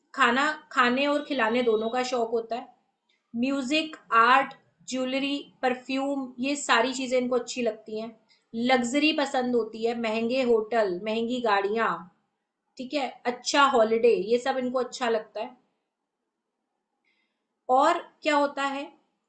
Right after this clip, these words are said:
मैंने जैसे पहले ही बताया कि छह नंबर अगर आप देखोगे तो, अ, छह नंबर का सर्कल, जो बड़ा सर्कल नीचे की तरफ बनता है, प्रेग्नेंट लेडी के जैसे दिखता है, है ना? तो ये नंबर फर्टिलिटी को भी दिखाता है।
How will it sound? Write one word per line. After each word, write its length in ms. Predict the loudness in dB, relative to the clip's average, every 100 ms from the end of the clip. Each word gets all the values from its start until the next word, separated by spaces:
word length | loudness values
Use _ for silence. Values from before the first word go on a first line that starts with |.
| _ _ _ _ _ _ -4
मैंने 220 | 0 0
जैसे 220 | 0 -2
पहले 260 | 0 2 2
ही 60 |
बताया 400 | 0 2 2 2
कि 120 | -2 -8
छह 340 | -4 -2 0
नंबर 320 | 0 -2 -2
अगर 320 | -4 -2 0
आप 80 | 2
देखोगे 420 | 2 0 -2 -2
तो, 120 | -2 -4
अ, 840 | -6 -2 2 4 6 6 2 -4 _ _ _ -14 -12 -4
छह 180 | -2
नंबर 260 | 0 0 -2
का 100 | -2
सर्कल, 460 | -2 -2 0 0 0
जो 120 | 2
बड़ा 240 | 4 4
सर्कल 320 | 2 -2 -2
नीचे 260 | -2 -2 -4
की 100 | -4
तरफ 220 | -2 -2
बनता 320 | -2 -8 -4
है, 60 | -4
प्रेग्नेंट 520 | 0 0 0 0 0
लेडी 240 | 0 0 -2
के 140 | -2
जैसे 280 | -2 -2 -4
दिखता 300 | -4 -8 -12
है, 180 | -12 _ _ _ _ _ _ -8
है 60 | -4
ना? 200 | -4 -6 _ _ _ _
तो 60 | 0
ये 140 | 2
नंबर 320 | 4 4 2 0
फर्टिलिटी 640 | 0 -2 0 -2 -2 -2
को 140 | -2 -2
भी 100 | -4
दिखाता 440 | -4 -4 -4 -4
है। 180 | -6